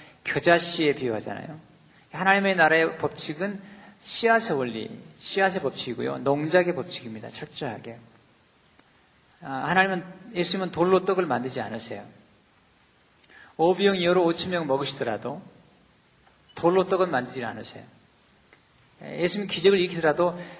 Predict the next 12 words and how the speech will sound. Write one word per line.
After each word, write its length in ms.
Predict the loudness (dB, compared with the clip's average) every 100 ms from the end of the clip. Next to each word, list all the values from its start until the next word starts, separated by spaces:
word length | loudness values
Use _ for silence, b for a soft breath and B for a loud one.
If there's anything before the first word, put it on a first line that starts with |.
| B
일정한 640 | -10 0 2 2 -2 -10 0
원리와 480 | 2 2 2 2 0
법칙을 480 | -4 -8 -6 -6
따라서, 800 | -2 2 2 0 0 -2 -4 -12 -18 -20 -20 b b b b _ _
어, 120 | -10 -6
역사하시거든요. 680 | -4 -2 -2 -4 -10 -10 -14 -18 _ _ _ _ _ _ _ _ _ _ _ _ _ _ B B B B B _ _ _ _ _ _ -4
그러니까 160 | 2
제일 160 | 6 6
중요한 560 | 6 4 4 2 -8 -2
원리 240 | 0 0
중 140 | -2 -2
하나는 340 | -2 -4 -8